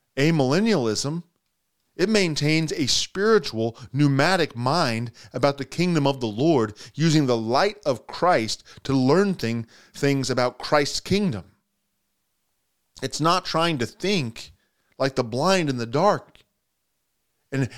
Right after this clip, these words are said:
and make it work toward our earthly understanding of things, which is what we're always trying to do. We're always trying to bring down God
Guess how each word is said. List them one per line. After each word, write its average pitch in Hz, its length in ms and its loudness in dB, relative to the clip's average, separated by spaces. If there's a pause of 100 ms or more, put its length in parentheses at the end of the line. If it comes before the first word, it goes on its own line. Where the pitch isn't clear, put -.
and 139 180 0
make 196 240 2
it 147 160 0
work 147 480 0
toward 151 260 2 (140)
our 156 360 2
earthly 180 380 0
understanding 143 760 -2
of 98 80 -12
things, - 540 -12 (220)
which 139 140 -4
is 135 140 0
what 185 180 2
we're 151 180 2
always 170 360 4
trying 170 280 0
to 113 80 -10
do. 120 380 0 (240)
We're 127 140 2
always 190 240 4
trying 175 200 -2
to 139 80 2
bring 147 560 0
down 123 640 0 (340)
God 120 520 0